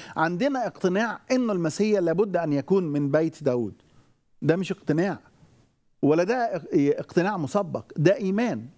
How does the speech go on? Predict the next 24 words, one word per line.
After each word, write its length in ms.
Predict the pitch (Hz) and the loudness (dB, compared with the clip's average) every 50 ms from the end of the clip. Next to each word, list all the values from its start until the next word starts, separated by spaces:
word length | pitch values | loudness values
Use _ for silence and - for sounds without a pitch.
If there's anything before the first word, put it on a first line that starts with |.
| _ 160 | _ 0
ده 140 | 151 180 | 2 2
مبني 360 | 190 208 233 220 202 196 175 160 | 2 0 -2 -2 -2 -2 -2 0
على 400 | 147 160 180 196 190 190 190 - - - | 0 0 0 0 0 -2 -2 -4 -4 -2
النصوص 460 | 170 170 170 156 - - 202 165 196 | 0 0 0 0 -2 -2 -2 -2 -2
الكتابية، 600 | 190 - - 185 208 202 196 247 247 208 143 - - - - - - - | -2 -2 -2 -2 0 0 0 0 0 0 -2 -4 -6 -14 -20 -20 -4 0
مبني 340 | 156 175 185 190 196 196 185 | 0 0 2 0 0 0 0
على 420 | 139 151 175 185 202 196 196 180 - _ - | 0 -2 -2 0 0 0 -2 -4 -6 _ 0
كل 400 | 262 294 269 254 226 190 - - - | 2 2 2 2 0 -2 -4 -2 -2
تعاليم 500 | 202 170 156 147 160 190 220 226 208 175 | -2 0 0 -2 -2 0 -2 -2 -2 -2
العهد 420 | 151 139 151 175 165 - 190 190 | -2 -2 -2 -2 -2 0 0 0
القديم. 580 | 208 208 - 214 214 196 269 277 247 175 135 - _ _ _ _ _ _ _ _ _ _ _ _ _ _ _ _ _ _ _ _ _ _ _ _ _ _ _ _ _ _ _ _ _ _ _ - | 0 0 0 -2 0 2 2 0 0 -2 -6 -10 _ _ _ _ _ _ _ _ _ _ _ _ _ _ _ _ _ _ _ _ _ _ _ _ _ _ _ _ _ _ _ _ _ _ _ 0
اليهودي 500 | 170 170 185 190 175 202 294 320 262 233 | 2 4 4 2 2 0 -2 0 2 2
لا 80 | 202 175 | 2 4
يمكن 360 | 175 190 202 190 - 214 196 | 2 2 0 -2 -4 -4 -2
أن 140 | 196 175 175 | 0 0 0
ينكر 300 | 196 220 220 - - 196 | 0 -2 -2 -2 -2 0
دون، 340 | 180 196 226 247 220 190 - - _ _ - - - - | 0 0 -2 -2 -4 -8 -14 -16 _ _ -20 -20 -4 0
والمسيح 640 | - 160 170 180 190 185 - 294 311 370 - - - | 2 2 2 0 -2 -2 0 0 2 0 0 -2 -2
أيضًا 320 | 185 190 185 190 175 180 170 | 0 0 0 0 0 0 0
لا 120 | 170 175 | 0 0
يمكن 340 | 180 190 185 - - 180 - | 0 0 -2 -2 -4 -2 -2
أن 160 | 175 160 160 | 0 0 2
ينكر 340 | 170 190 202 - - 180 165 | 2 0 0 -2 -2 -2 0
ده. 240 | 170 233 277 254 | 0 0 0 -2